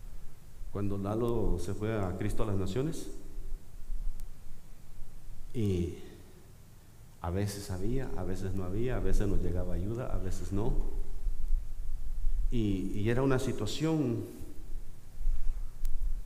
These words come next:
muy difícil, muy incómoda para uno. Dos mil seis te graduaste de high school, ¿verdad?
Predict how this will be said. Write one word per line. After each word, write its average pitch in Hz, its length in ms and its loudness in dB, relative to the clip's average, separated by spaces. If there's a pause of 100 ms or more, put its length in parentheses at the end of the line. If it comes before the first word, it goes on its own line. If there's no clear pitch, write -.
(320)
muy 160 220 2
difícil, 147 840 0 (340)
muy 170 300 0
incómoda 160 920 -2
para 101 160 -6
uno. 101 140 -6 (2750)
Dos 101 100 -4
mil 113 140 0
seis 123 220 -2
te 113 80 -2
graduaste 107 340 -4
de 95 100 -6
high 98 120 -4
school, 98 180 -8
¿verdad? 82 240 -8